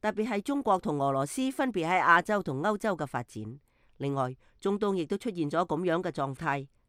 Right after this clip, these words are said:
特別係阿拉伯之春後，呢個與二十幾年前前蘇聯垮台後嘅狀況不一樣。報告話，俄羅斯同中國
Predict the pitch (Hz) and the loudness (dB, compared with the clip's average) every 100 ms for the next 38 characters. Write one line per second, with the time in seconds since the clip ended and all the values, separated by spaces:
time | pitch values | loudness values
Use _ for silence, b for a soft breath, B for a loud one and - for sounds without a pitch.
0 | - 190 185 185 208 170 170 - 208 254 | -4 -2 2 0 2 2 2 2 2 4
1 | 262 185 - 226 208 226 202 170 117 113 | 4 2 2 -8 -2 -2 -2 -4 -8 -10
2 | _ _ _ - 302 254 240 196 208 175 | _ _ _ 0 0 4 4 4 0 0
3 | 175 202 165 185 226 165 123 143 117 117 | -2 2 2 2 4 2 0 -4 -6 -2
4 | 170 160 170 277 254 170 147 294 254 202 | 0 2 4 4 4 2 2 0 0 0
5 | 143 170 151 160 160 143 139 151 147 180 | -4 0 -2 -2 0 -2 0 -2 -2 -4
6 | 175 151 127 113 113 _ _ _ _ - | -2 -2 -6 -6 -16 _ _ _ _ -2
7 | 165 151 139 123 123 _ _ - 165 175 | 0 2 0 -2 -4 _ _ -4 2 2
8 | 180 330 339 156 196 254 226 180 156 | 2 0 2 0 0 0 2 2 0